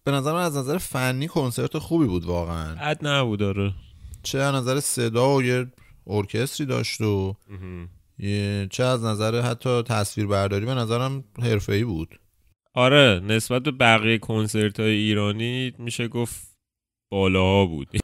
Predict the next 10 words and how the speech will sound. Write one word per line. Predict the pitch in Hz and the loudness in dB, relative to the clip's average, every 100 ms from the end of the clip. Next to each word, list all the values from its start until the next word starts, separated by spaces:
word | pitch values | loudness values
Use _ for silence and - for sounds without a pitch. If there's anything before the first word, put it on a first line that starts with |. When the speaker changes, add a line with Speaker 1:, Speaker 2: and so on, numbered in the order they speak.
| - | -2
Speaker 2:
یعنی | 110 101 - - | -4 -4 -6 -8
Speaker 1:
آره. | - 120 123 139 123 110 95 | -4 0 2 2 2 -2 0
Speaker 2:
انقدر | 113 117 110 101 | 2 6 6 4
کنسرت‌های | - 95 92 92 90 85 92 90 | 0 -4 -2 -2 -2 -2 -2 0
ایرانی | 78 87 87 85 | -2 -2 -2 -4
داغونن، | 87 82 80 80 80 73 73 73 _ - | -4 -4 -4 -6 -8 -8 -10 -16 _ -14
انقدر | 85 85 85 - | -10 -6 -6 -2
استاندارد | 85 - 85 82 82 78 - - | -2 -2 -4 -4 -4 -6 -8 -10
پایینه | 78 78 76 | -6 -6 -8
کلاً. | - 76 73 - | -10 -12 -12 -12